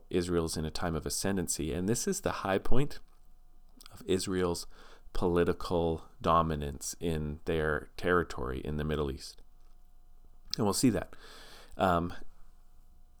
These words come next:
and so why don't we just get going here, and I'll point out some other things as we go.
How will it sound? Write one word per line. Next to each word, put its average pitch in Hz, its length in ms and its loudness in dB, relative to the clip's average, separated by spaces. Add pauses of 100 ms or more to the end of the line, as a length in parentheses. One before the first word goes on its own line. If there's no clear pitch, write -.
(140)
and 98 140 0
so 98 160 6
why 95 240 6
don't 147 80 6
we 139 80 4
just 107 180 0
get 95 120 0
going 92 240 2
here, 85 340 0
and 80 200 -2
I'll 78 120 0
point - 360 2
out 80 240 0
some 76 360 -2
other 73 180 0
things 64 440 -8
as 67 340 -4
we 85 80 -2
go. - 180 0